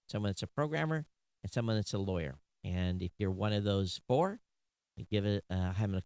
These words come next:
call in nine days." And from that phone call, I found, uh, three of the four people that I was looking for. And then the fourth person came, uh, as a, was a friend of the graphics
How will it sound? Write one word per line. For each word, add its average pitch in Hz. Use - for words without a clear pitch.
call 107
in 98
nine 92
days." 135
And 90
from 156
that 147
phone 123
call, 113
I 95
found, 101
uh, 92
three 143
of 101
the 98
four 104
people 92
that 92
I 90
was 87
looking 123
for. 104
And 95
then 92
the 90
fourth 131
person 110
came, 110
uh, -
as 95
a, -
was 98
a 92
friend 101
of 92
the 95
graphics -